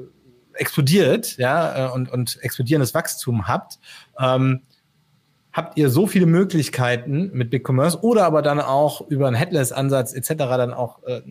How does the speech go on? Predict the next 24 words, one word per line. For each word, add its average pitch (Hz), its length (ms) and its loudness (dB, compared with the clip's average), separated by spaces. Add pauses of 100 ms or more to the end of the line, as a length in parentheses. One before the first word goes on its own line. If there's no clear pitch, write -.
(100)
jede 196 200 0
Menge 151 220 0
andere 151 280 0
Tools 160 320 -2
dann 117 120 -6
anzubinden, 120 680 -2 (340)
dass - 280 -4
ihr 165 160 4
nicht 151 260 2
alle 135 220 0
drei, 127 580 0
vier 127 300 0
Jahre 123 580 0 (220)
dann 131 180 0
auch 131 300 -4 (180)
Ausschau 131 420 0
halten 120 320 2
müsst 220 440 2
nach 101 120 -4
neuer, 110 320 0
nach 98 100 -2
einer 107 100 -2
neuen 104 240 0
Plattform.“ 92 500 -6